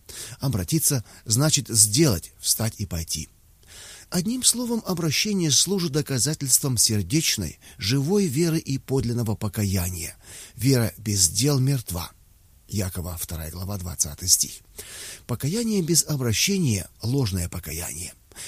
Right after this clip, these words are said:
Покаяние без перемены сердца и всей жизни —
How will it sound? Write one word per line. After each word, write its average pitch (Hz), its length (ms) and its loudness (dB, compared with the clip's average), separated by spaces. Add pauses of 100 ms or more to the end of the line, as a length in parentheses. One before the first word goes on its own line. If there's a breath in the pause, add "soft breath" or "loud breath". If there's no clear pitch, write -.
(120)
Покаяние 156 540 2
без 139 260 2
перемены 151 500 0
сердца 160 460 4
и 127 220 -2
всей 98 220 0
жизни — 147 420 2